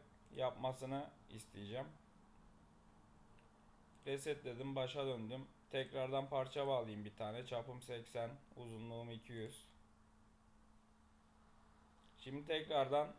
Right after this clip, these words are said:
adım adım ilerleyeceğim arkadaşlar. Single block açık.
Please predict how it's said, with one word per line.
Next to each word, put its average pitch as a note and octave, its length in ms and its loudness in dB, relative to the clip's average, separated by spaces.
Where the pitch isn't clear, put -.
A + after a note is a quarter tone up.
adım C#3+ 320 6
adım C#3 260 2
ilerleyeceğim C3+ 520 2
arkadaşlar. G#2 680 -6
Single C3+ 440 -2
block C3 240 0
açık. C3 340 0